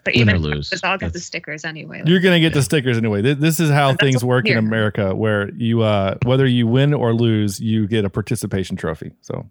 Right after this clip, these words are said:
Speaker 2: everybody gets a trophy.
Speaker 1: But they're just the only trophy I, I've won really, and throughout <laughs> onto the participation trophy.
Speaker 3: Oh yeah. Well, you're,
Speaker 1: Wasn't
Speaker 3: you're gonna
Speaker 1: important.
Speaker 3: get, you're gonna get stickers and, uh, a button. So it's very exciting stuff. All right. Here we go. So again, I am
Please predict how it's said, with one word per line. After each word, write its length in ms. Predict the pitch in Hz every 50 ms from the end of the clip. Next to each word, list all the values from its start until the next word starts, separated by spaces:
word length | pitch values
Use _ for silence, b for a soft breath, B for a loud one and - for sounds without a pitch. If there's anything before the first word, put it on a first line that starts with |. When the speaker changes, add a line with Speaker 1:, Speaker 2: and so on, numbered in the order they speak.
| _ _ -
Speaker 2:
everybody 380 | 85 85 92 90 95 95 95
gets 160 | 87 92 90 -
a 40 |
trophy. 160 | - - - 196
Speaker 1:
But 60 | 185
they're 140 | 233 233 226
just 160 | 226 226 -
the 100 | 262 233
only 220 | 214 196 196 180
trophy 400 | 180 - 180 170 175 - 156 156
I, 180 | 156 147 - 160
I've 140 | 160 151 -
won 240 | 156 160 160 160 165
really, 320 | 165 170 170 170 165 147
and 220 | 143 151 175 170 - - -
throughout 320 | - - 175 - 160 - - - -
<laughs> 100 | - -
onto 300 | 220 233 - - - 190
the 140 | 185 180 170
participation 760 | - 175 175 170 180 - - - 170 - 170 - - 185 175
trophy. 400 | - - - - - - - - _ -
Speaker 3:
Oh 160 | 143 147 151
yeah. 180 | 139 101 87 87 - - -
Well, 220 | 147 156 151 147 127 -
you're, 40 | -
Speaker 1:
Wasn't 300 | 139 143 151 175 160 147
Speaker 3:
you're 100 | 151 156
gonna 140 | 151 156 151
Speaker 1:
important. 300 | 139 135 143 139 135 -
Speaker 3:
get, 100 | - - - _ -
you're 120 | 131 127
gonna 140 | 131 139 131
get 160 | 120 131 120
stickers 580 | - - 202 190 - 190 180 175 175 170 160 -
and, 480 | - 147 139 131 131 127 123 123 117
uh, 480 | - - 131 117 110 110 104 104 104 - - _ _ _
a 60 | -
button. 380 | 123 107 131 120 98 95 87 87 -
So 340 | - - 101 92 92 90 - -
it's 240 | - - 117 98 -
very 280 | - 113 117 117 113 107
exciting 360 | 98 - - 110 101 95 92
stuff. 340 | - - - 95 - - - _ -
All 100 | 139 165
right. 220 | 190 185 123 90 - _ _ _ b b b b b b b b b b b b b b
Here 160 | - - 196 233
we 80 | 254
go. 300 | 220 202 170 123 101 95
So 300 | - - 165 165 156 156
again, 260 | 156 160 185 196 175 -
I 360 | - 135 151 165 185 196 190
am 640 | 190 170 147 139 110 135 131 127 120 117 120 - -